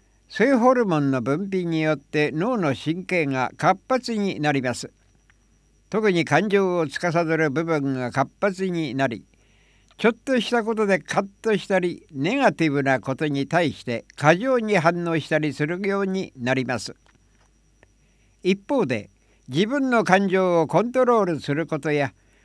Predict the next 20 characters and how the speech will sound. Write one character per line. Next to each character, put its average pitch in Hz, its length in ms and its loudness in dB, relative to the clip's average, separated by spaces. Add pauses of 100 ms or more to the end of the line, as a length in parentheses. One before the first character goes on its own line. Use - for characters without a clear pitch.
(180)
相 202 220 4
手 240 140 2
の 214 120 2
気 190 140 -2
持 202 140 -2
ち 196 100 0
を 196 140 4
思 214 220 -2
い 240 100 -2
や 226 100 2
る 208 140 0
部 196 160 -2
分 160 320 0
は 131 160 0
未 147 180 -2
成 262 260 -2
熟 160 240 -2
な 135 160 0
た 117 140 -6
め、 143 180 -4